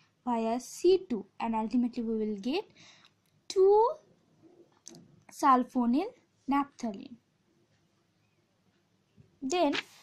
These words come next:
by changing solvent, we can change the position of electrophilic addition to naphthalene. Like now,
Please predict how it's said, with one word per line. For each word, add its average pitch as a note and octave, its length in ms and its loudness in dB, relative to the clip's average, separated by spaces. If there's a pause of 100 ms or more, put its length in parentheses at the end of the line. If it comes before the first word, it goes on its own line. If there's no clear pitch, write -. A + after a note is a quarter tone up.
(140)
by D#4 120 0
changing G4 560 -2
solvent, C#4+ 1040 0
we B3 240 0
can C4+ 400 0 (420)
change C4+ 480 -2
the B3 100 -2
position F4 840 -8 (140)
of C#4 300 -2
electrophilic D4 720 -8 (100)
addition A#3 600 -6
to F4 60 -8
naphthalene. G#3+ 640 -6 (540)
Like C4+ 260 0 (600)
now, C#4+ 380 -2